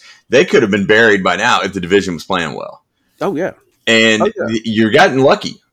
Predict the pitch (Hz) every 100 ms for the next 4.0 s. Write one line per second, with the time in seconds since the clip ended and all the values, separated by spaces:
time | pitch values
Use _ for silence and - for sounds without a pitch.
0 | - 104 110 107 101 98 107 98 123 135
1 | 120 107 95 101 82 101 95 117 139 120
2 | 127 123 101 92 - 101 110 107 92 90
3 | 135 220 120 82 76 76 76 98 - -